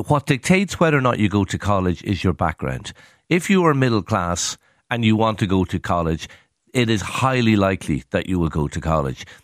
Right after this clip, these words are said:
If you are working class and you want to go to college, or it's, it's, it's a possibility, it's no more than a possibility. That is the reality. And you can say X school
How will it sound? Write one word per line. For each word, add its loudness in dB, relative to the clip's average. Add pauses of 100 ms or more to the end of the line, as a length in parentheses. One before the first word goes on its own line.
(160)
If 0
you 4
are 2
working 0
class -2 (300)
and -2
you 4
want 0
to -4
go 0
to -4
college, 0 (240)
or 0
it's, -2
it's, -2
it's -2
a 0
possibility, -2 (320)
it's -4
no 2
more 2
than -2
a -4
possibility. -2
That -4
is -2
the 0
reality. 0 (280)
And -4
you 0
can -4
say 0
X -6
school 0